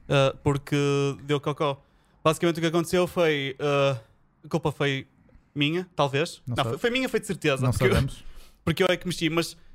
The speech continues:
Speaker 1: eu acho que ia dar duplamente errado. Se não houvesse um erro, ia dar outro. Isso foi o que eu descobri agora.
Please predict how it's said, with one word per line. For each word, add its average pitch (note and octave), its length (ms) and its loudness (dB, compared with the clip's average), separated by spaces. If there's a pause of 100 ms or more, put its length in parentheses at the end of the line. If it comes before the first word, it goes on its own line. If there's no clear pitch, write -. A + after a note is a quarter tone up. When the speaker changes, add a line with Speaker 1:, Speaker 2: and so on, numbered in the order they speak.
Speaker 1:
eu G#3 100 4
acho A#3+ 160 0
que A3 220 -2 (360)
ia F#3 160 2
dar E3+ 180 2
duplamente E3 440 -2
errado. C3 300 -2 (960)
Se - 160 -8
não F#3 80 4
houvesse F#3 300 0
um D#3 60 -2
erro, D#3 180 0
ia D#3+ 80 0
dar D#3 140 2
outro. C3+ 180 -4
Isso - 280 -16
foi C#3+ 120 -10
o C3 40 -8
que C#3+ 60 -8
eu - 20 -2
descobri C3+ 300 -4
agora. B2+ 300 -2